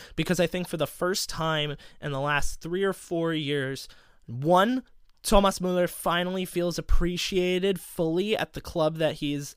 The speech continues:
always loved and always called home. And number two, as a result of his feelings of appreciation, he has performed far better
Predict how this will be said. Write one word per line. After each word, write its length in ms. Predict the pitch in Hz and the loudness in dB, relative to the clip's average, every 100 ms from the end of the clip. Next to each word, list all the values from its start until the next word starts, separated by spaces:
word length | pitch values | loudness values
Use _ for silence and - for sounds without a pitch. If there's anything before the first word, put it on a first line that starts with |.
| _ | _
always 460 | 151 151 151 147 | 0 2 0 -2
loved 340 | 135 135 147 165 | 0 0 0 -2
and 140 | 117 - | -6 -2
always 340 | 139 139 139 | -2 0 -4
called 320 | - 139 131 | -6 -4 -4
home. 340 | 127 131 131 180 - - - | -4 -4 -4 -4 -8 -20 -8
And 140 | 151 | -4
number 280 | 151 160 151 | -2 0 -2
two, 440 | 139 - 185 175 196 | -2 0 4 4 4
as 180 | 180 | 2
a 80 | 165 | 2
result 560 | 147 139 127 156 190 - | 0 -2 2 4 4 2
of 160 | 143 139 | -2 -2
his 160 | 143 - | -4 -4
feelings 440 | - 143 135 135 | -4 -4 -4 -4
of 120 | 131 | -4
appreciation, 880 | 131 - 127 123 135 123 123 131 120 - - | 4 6 6 0 -2 -2 -2 -4 -6 -10 -6
he 120 | 175 | 2
has 140 | 180 | 2
performed 600 | - - - 160 156 147 | 2 -2 -2 -2 0 0
far 440 | 139 - 156 175 190 | -6 -2 2 4 2
better 460 | 135 147 139 127 | 2 2 2 0